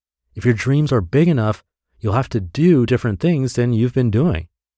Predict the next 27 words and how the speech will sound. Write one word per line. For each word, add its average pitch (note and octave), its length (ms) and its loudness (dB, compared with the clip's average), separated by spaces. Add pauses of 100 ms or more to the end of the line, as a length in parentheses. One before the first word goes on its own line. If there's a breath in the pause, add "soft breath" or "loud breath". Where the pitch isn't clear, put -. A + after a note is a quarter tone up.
(200)
Not G#2+ 160 -2
all G#2+ 200 2
hows B2+ 440 0
are A2+ 80 0
created A#2+ 420 0
equal. C#3+ 400 -2 (460)
You'll - 100 -4
have - 40 -6
to - 80 -12
do B2+ 180 2
things C3 240 0
you B2 100 0
don't B2 200 0
feel C3 400 0
in A#2 80 2
the G2+ 60 2
moment G2+ 680 0
like D#2+ 240 -2
doing. D#2 380 0 (380)
You'll F#2+ 120 2
resist F#2 320 4
the - 140 -4
actions F#2+ 480 -2
you E2+ 80 2
need F2 160 0
to E2+ 80 -8
take. F#2+ 440 -6